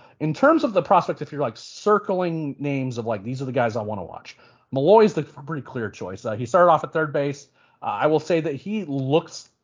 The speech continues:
particularly athletic, but he doesn't move particularly athletically, and the defense was pretty rough at third base. They moved him to left field, and all this guy has done is just produce at every level. He was at Rome,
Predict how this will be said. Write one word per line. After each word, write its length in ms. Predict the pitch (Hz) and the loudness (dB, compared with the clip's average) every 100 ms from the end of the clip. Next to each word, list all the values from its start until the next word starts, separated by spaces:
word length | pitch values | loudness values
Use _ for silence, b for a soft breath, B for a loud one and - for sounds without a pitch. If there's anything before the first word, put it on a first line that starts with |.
| _ _ | _ _
particularly 480 | 196 208 220 202 208 | -4 -2 -4 0 4
athletic, 500 | 208 208 214 208 - | 4 4 2 2 -2
but 120 | 135 | -4
he 40 | 120 | -2
doesn't 300 | 147 143 120 | -2 -4 -4
move 180 | 143 147 | -4 -4
particularly 380 | - 175 185 | -8 0 2
athletically, 540 | 180 185 175 196 190 190 b b | 4 2 0 0 -4 -6 b b
and 200 | 127 120 | -6 -4
the 80 | 120 | -4
defense 360 | 123 175 156 131 | -2 -2 -2 -6
was 80 | |
pretty 180 | - 131 | -4 -2
rough 180 | 117 107 | 0 -2
at 100 | 92 | -4
third 200 | 98 87 | -8 -8
base. 300 | 82 - - _ _ _ _ _ _ _ _ _ 151 | -14 -18 -20 _ _ _ _ _ _ _ _ _ 2
They 60 | |
moved 200 | 156 190 | 4 4
him 100 | 196 | 4
to 60 | 160 | 4
left 160 | 151 | 4
field, 280 | 151 143 139 - - | 4 2 2 -6 -18
and 80 | 131 | -8
all 200 | 147 185 | 2 4
this 160 | 202 185 | 4 2
guy 140 | 175 | 0
has 120 | 147 123 | 0 -2
done 260 | 131 120 113 | -4 -4 -8
is 160 | 110 | -10
just 220 | 117 - | -10 -12
produce 540 | - 92 107 92 - - - | -14 -12 -12 -12 -18 -20 -12
at 180 | 120 - | -12 -10
every 260 | 117 110 98 | -8 -6 -6
level. 200 | 92 - | -8 -8
He 100 | 110 | -6
was 140 | 107 | -2
at 180 | 123 135 | 0 2
Rome, 460 | 147 143 139 143 | 4 4 4 0